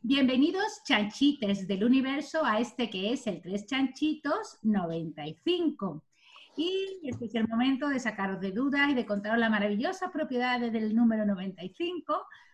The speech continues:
pero hay que decir que son pocas. Noventa y cinco no es un número primo, es un número compuesto, porque acá, como todos los números que acaban en cinco menos el cinco, y la verdad es que tiene muy pocas propiedades, aparte de que, bueno, lo más interesante es que es el código internacional de Birmania, que a lo mejor estás tú un día en tu casa y dices tú, "Pues voy a llamar a Birmania".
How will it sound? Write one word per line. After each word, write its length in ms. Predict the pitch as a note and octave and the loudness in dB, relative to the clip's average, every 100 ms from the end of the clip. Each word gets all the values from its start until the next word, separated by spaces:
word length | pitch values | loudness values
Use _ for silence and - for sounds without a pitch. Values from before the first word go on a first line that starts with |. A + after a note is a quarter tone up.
| - | -12
pero 140 | - D#4+ | -2 0
hay 60 | |
que 80 | D#4+ | 0
decir 200 | C#4+ D#4 | -2 -2
que 120 | - | -4
son 240 | C4+ A#3 G#3 | -2 -2 -2
pocas. 420 | F3+ - E3 - | -6 -12 -18 -12
Noventa 260 | G3 G3+ G3+ | -6 -4 -4
y 80 | |
cinco 320 | G#3 A#3+ A#3 A#3+ | -4 -4 0 6
no 360 | A#3 B3 A#3 | 8 8 6
es 180 | A#3 - | 4 2
un 80 | A3 | 2
número 300 | G#3+ G#3 G3+ | 2 0 -2
primo, 240 | B3 C#4 | -2 -2
es 120 | F4 C4 | -2 -2
un 80 | A3 | 0
número 260 | G3+ G3+ | 0 -2
compuesto, 640 | G3+ G3+ G#3+ B3+ - G4+ - _ | -2 -2 -2 -6 -8 -14 -14 _
porque 200 | G3 D#3+ | -20 -18
acá, 160 | - | -20
como 180 | - F3+ | -12 -10
todos 140 | F3+ G3 | -6 -2
los 80 | |
números 240 | G3 G3+ G3 | 2 2 0
que 60 | |
acaban 260 | F#3+ G3 F#3+ | -4 -6 -4
en 200 | F#3 F#3+ - | -6 -8 -8
cinco 320 | - C4 B3 | -2 0 0
menos 260 | E3 D#3+ E3 | -6 -10 -10
el 140 | E3 | -10
cinco, 480 | E3+ C#4 D#4 D#4+ - - _ _ _ _ _ _ | -4 0 0 0 -6 -8 _ _ _ _ _ _
y 320 | C4+ C#4 C4+ | -2 0 2
la 120 | B3+ | 2
verdad 220 | B3+ B3 C#4+ | 2 0 -2
es 80 | |
que 80 | D4 | -4
tiene 160 | D4 C4 | -2 0
muy 100 | B3+ | -2
pocas 220 | A#3 A#3 | -4 -4
propiedades, 560 | A#3 A#3 A3+ C4 C#4 G#4 G#4 _ _ | -2 -2 0 0 0 -6 -12 _ _
aparte 440 | - G#3 G3+ - A3 | -8 -4 -4 -4 -6
de 100 | G#3+ | -4
que, 160 | A3 | -4
bueno, 200 | A3 G#3+ | 0 0
lo 100 | F#3+ | 0
más 240 | G3+ G#3 G#3 | 0 0 0
interesante 680 | G#3+ A3+ A3+ A#3+ A#3+ A#3 G#3+ | 0 -2 0 2 2 0 -4
es 120 | G#3 | -4
que 140 | A3+ | -2
es 40 | A3+ | 0
el 160 | A3 | -2
código 320 | A3 A3+ A3+ | -2 -2 0
internacional 640 | A3+ G#3+ A3 G#3+ A3 A3 G#3+ | 0 2 0 0 0 2 2
de 80 | |
Birmania, 680 | G#3 A3 G#3 B3+ A#3+ B3+ D#4 - | 0 2 4 6 6 4 -2 -6
que 60 | |
a 60 | G#3+ | -2
lo 40 | |
mejor 200 | G#3 G3+ | 2 2
estás 160 | G#3+ A#3 | 2 0
tú 80 | A#3 | 2
un 100 | A3 | 2
día 120 | A3 | 2
en 80 | A3 | 0
tu 100 | A3 | -2
casa 320 | A#3+ C4 B3 | -4 -2 -2
y 20 | |
dices 180 | A3+ G#3+ | -2 -2
tú, 140 | G#3+ | -4
"Pues 100 | G#3+ | -4
voy 100 | G#3 | -2
a 20 | A3 | 4
llamar 220 | B3 B3+ | 6 6
a 20 | |
Birmania". 560 | C4 A#3 A#3 G3 E3+ | 6 6 4 2 0